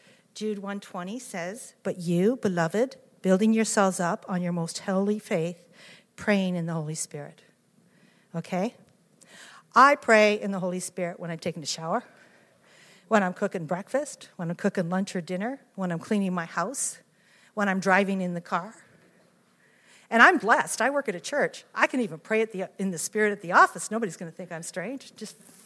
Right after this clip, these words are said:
fall, you know, <laughs> fall in line. But that is one way and a major way that you can develop your faith.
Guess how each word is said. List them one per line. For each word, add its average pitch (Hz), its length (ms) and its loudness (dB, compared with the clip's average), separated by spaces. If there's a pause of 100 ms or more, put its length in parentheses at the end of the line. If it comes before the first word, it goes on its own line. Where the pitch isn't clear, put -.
(280)
fall, 208 200 -10
you 214 100 -4
know, 190 160 -2
<laughs> - 120 -12
fall 269 200 4
in 294 200 4
line. 247 520 4 (920)
But 208 380 4 (600)
that 262 240 4
is 202 200 -4
one 202 380 -2
way 185 420 -6 (340)
and 180 120 -8
a 170 60 -8
major 185 460 -6
way 165 400 -14 (500)
that - 120 -14
you 196 120 -6
can 180 160 -12
develop 165 540 -10 (220)
your 160 140 -14
faith. - 360 -20